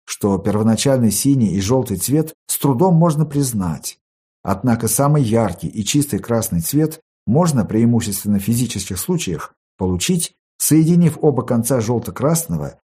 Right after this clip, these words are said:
и сине-красного. Вот живое воззрение на явление и возникновение цветов. Но можно также рядом со специфически законченным синим и жёлтым цветом принять законченный красный и получить регрессивно, путём смешения,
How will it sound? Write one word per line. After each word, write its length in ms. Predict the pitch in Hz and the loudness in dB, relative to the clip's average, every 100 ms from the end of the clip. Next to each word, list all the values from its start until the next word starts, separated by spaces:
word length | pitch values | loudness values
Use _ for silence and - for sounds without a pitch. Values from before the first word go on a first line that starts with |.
| _ | _
и 140 | - 165 | 0 0
сине-красного. 1120 | - 143 135 - 101 85 76 - 58 - - _ _ _ _ - | 2 0 0 -4 -6 -4 -6 -8 -12 -16 -20 _ _ _ _ -2
Вот 220 | 120 196 | 2 4
живое 360 | 147 139 151 120 | 4 6 6 6
воззрение 640 | 101 92 117 170 165 151 | 2 0 2 4 4 4
на 160 | 110 90 | 2 2
явление 460 | 82 139 165 160 | 2 2 4 2
и 120 | 160 | 2
возникновение 720 | 123 104 98 - 85 95 104 101 | 0 0 -2 -4 -2 0 0 -2
цветов. 680 | - 117 - - - - _ _ _ - | -4 -6 -6 -12 -12 -20 _ _ _ -2
Но 180 | 110 147 | 2 4
можно 360 | 202 185 165 | 4 4 2
также 320 | 165 160 147 | 2 0 2
рядом 320 | 151 160 160 147 | 2 4 2 0
со 100 | 156 | -2
специфически 680 | - 139 - 170 160 - 123 | -2 -4 -2 -4 -4 -4 0
законченным 560 | 123 127 131 117 113 | -2 0 -2 2 0
синим 360 | 104 - 131 110 | 0 2 2 2
и 100 | 117 | 0
жёлтым 400 | 104 117 113 98 | 0 -2 0 -4
цветом 500 | - 160 160 78 - _ _ _ - | 0 -2 0 -4 -6 _ _ _ -2
принять 340 | 120 160 185 | 2 4 4
законченный 520 | 156 160 170 156 127 | 2 2 2 2 0
красный 680 | 117 117 180 170 85 69 - _ _ - | -2 0 0 0 -4 -6 -8 _ _ 0
и 160 | 104 | 0
получить 480 | 104 98 98 - - | 0 -2 0 -2 0
регрессивно, 800 | 117 107 98 - 107 113 160 196 - | -2 0 -2 -2 -2 0 0 -2 -6
путём 240 | 120 117 | -2 0
смешения, 800 | 113 190 175 131 160 156 151 147 | 0 -2 -2 0 2 2 0 -4